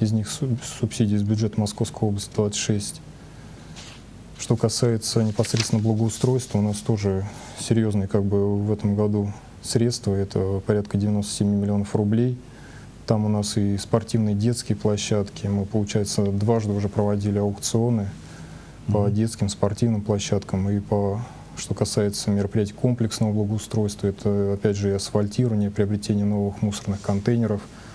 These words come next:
Speaker 1: что
Speaker 2: Мгм.
Speaker 1: касается, э, законченности.
Speaker 2: Вот, кстати, э, вы упомянули о комплексном благоустройстве дворов.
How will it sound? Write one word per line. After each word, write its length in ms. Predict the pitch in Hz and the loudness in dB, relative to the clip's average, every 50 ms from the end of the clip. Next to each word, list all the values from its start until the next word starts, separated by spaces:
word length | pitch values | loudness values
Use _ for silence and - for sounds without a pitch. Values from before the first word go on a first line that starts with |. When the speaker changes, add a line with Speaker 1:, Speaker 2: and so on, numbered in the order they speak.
| - - - - | -18 -18 -16 -12
Speaker 1:
что 120 | - - 127 | -8 -4 -2
Speaker 2:
Мгм. 80 | 113 | 0
Speaker 1:
касается, 580 | 107 - - - 98 98 98 98 - - - 104 101 | 0 -2 0 0 0 0 0 -2 -4 -4 -2 2 2
э, 200 | 101 101 101 101 | 2 2 2 0
законченности. 680 | 101 104 104 - - 101 98 - - - 113 - - - | 0 -2 -2 -2 0 -2 -2 -2 -4 -6 -6 -6 -4 0
Speaker 2:
Вот, 140 | - 143 151 | 0 0 0
кстати, 520 | - - - 180 151 - - 139 135 131 131 | 0 2 2 2 2 2 0 2 2 2 2
э, 380 | 127 123 123 120 120 117 113 113 | 2 2 2 2 2 2 2 2
вы 140 | 120 147 165 | 2 2 2
упомянули 480 | 151 - 151 143 151 151 165 165 147 | 2 2 2 2 2 2 2 2 2
о 60 | 143 135 | 2 2
комплексном 540 | 135 160 151 139 143 139 131 - - 135 | 2 0 0 2 2 0 0 2 0 0
благоустройстве 800 | 123 127 131 123 135 143 143 - - 143 143 139 131 - - 127 | 2 2 0 2 2 0 0 0 0 0 0 0 0 0 0 0
дворов. 380 | 123 117 131 151 151 143 113 | 2 4 2 2 2 2 -2